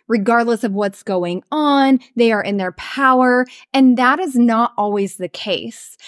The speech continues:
And I think we all know this by now, but sometimes our minds just play these tricks on us by like, "Wow, it must be so easy for them," or, "Wow, they must have always been so confident," or,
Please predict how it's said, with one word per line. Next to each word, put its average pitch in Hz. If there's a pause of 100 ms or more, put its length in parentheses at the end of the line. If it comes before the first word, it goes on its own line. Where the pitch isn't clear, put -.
(100)
And 269
I 285
think 381
we 285
all 226
know 196
this 269
by 302
now, 311
but 254
sometimes 349
our 240
minds 202
just 214
play 220
these 202
tricks 208
on 254
us 277
by 247
like, 202
"Wow, 175
it 170
must 226
be 311
so 277
easy 254
for 233
them," 233
or, 190
"Wow, 202
they 233
must 320
have 233
always 240
been 220
so 214
confident," 214
or, 190